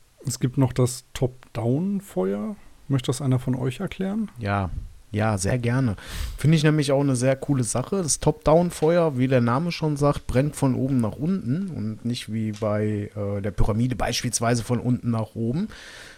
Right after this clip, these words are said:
Speaker 2: sondern von oben nach unten. Das ist total nützlich, wenn ich jetzt, äh, beispielsweise ein Feuer in einer, äh, Gär machen möchte, in einer Jurte, in einer großen beispielsweise.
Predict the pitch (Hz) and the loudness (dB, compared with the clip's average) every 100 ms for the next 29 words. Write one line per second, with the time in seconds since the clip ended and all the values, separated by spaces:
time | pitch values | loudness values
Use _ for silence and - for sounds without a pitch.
0 | _ - 143 151 147 143 147 123 - 151 | _ 4 4 6 6 6 6 4 2 -2
1 | 123 104 101 95 - 185 - - 143 - | -2 -6 -8 4 6 6 2 0 -2 -2
2 | - 123 - 117 120 143 156 - 170 - | -4 -8 -2 0 2 0 -2 -4 -6 -6
3 | 123 131 131 - 120 - - 123 123 127 | -6 -6 -6 -6 -6 -4 -4 -2 0 0
4 | 120 120 - 131 - 120 123 123 120 - | -2 -6 -6 -8 -4 -4 -2 -4 -6 -6
5 | 123 123 123 120 - 117 117 - 107 117 | -4 -2 -2 -4 -8 -10 -10 -10 -8 -6
6 | 117 113 - 110 107 - 104 127 151 139 | -6 -8 -6 -6 -6 -6 -4 -2 -2 -2
7 | 107 117 101 104 - 107 104 107 101 110 | -2 -4 -4 -6 -6 -6 -4 -4 -2 0
8 | 110 113 147 185 - 107 101 104 107 101 | 4 6 6 6 2 0 0 0 -2 -2
9 | 98 98 104 98 - 92 - 98 107 | -2 -2 -4 -6 -6 -8 -6 -4 -4